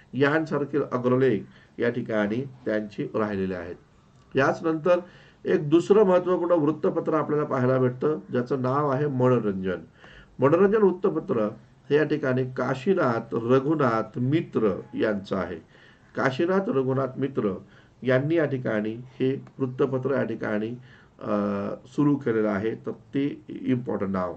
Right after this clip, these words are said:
आपल्याला माहिती पाहिजे. काशीनाथ रघुनाथ मित्र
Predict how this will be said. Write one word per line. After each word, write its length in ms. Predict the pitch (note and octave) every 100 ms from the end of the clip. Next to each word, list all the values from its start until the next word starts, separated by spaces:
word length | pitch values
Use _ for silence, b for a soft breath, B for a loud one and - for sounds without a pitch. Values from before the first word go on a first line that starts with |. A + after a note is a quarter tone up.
| -
आपल्याला 360 | G#2+ G2 G#2 G#2
माहिती 340 | A2 G2 F#2+
पाहिजे. 280 | F#2 F#2 F2 - B B B -
काशीनाथ 500 | A#2 B2+ D#3 D#3 E3 D#3+
रघुनाथ 720 | G#2+ G#2+ A#2 B2 B2+ B2+ B2+
मित्र 480 | A2+ A2 G2 A2